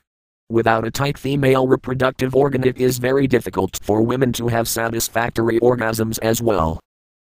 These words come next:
Kegel exercises involve the contracting and expanding of the pelvic muscles of a woman.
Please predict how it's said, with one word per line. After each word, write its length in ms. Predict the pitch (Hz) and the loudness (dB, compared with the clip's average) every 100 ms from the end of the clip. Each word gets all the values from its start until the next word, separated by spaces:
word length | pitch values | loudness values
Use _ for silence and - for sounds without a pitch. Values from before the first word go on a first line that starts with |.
| - | -2
Kegel 320 | 147 156 143 139 | 0 2 2 2
exercises 840 | 143 - 135 139 135 135 139 135 | 0 -2 -2 0 0 0 -2 -2
involve 460 | 135 131 135 139 131 | -2 2 2 4 2
the 80 | |
contracting 640 | 127 127 127 127 139 127 123 | 0 2 2 2 -2 -4 -2
and 180 | 123 120 | -2 -2
expanding 560 | 120 - 117 123 123 120 | -4 -2 0 2 0 0
of 120 | 120 | 0
the 100 | 117 | 0
pelvic 460 | 120 123 127 113 | 0 -2 -2 -2
muscles 460 | 110 117 113 117 110 | -2 0 0 -2 -2
of 100 | 113 | -2
a 80 | 110 | 0
woman. 400 | 107 92 80 | -2 -2 -4